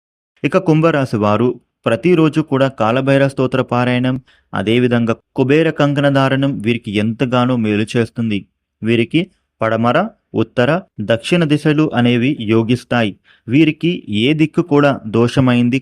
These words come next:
కాదు. అదృష్టానికి ఎంతో దగ్గరగా ఈ కుంభరాశి వారి జీవితం అనేది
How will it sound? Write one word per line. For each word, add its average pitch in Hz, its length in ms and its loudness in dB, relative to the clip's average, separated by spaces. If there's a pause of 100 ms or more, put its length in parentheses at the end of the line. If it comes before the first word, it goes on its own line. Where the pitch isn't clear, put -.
(120)
కాదు. 107 300 0 (380)
అదృష్టానికి 151 800 0 (260)
ఎంతో 117 240 0
దగ్గరగా 110 640 0 (140)
ఈ 127 100 0
కుంభరాశి 120 580 -2
వారి 120 300 0
జీవితం 123 340 0 (160)
అనేది 117 360 0